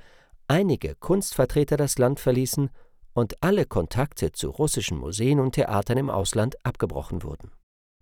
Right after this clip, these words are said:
Der Politikwissenschaftler Jewgeni Minczенko stellt in einem Gespräch mit dem Portal Business Punkt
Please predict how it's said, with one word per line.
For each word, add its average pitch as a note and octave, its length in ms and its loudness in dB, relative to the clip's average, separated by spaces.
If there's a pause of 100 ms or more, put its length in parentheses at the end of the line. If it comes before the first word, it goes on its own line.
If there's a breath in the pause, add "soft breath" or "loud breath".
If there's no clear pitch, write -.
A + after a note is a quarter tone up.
Der D3+ 180 2
Politikwissenschaftler C3+ 1160 0
Jewgeni G2+ 680 0
Minczенko A2 680 2 (560 soft breath)
stellt E3+ 300 6
in E3+ 160 2
einem E3+ 200 2
Gespräch A#2 480 0
mit B2 160 0
dem C3+ 140 4
Portal B2+ 460 2
Business A2+ 520 2
Punkt - 380 -2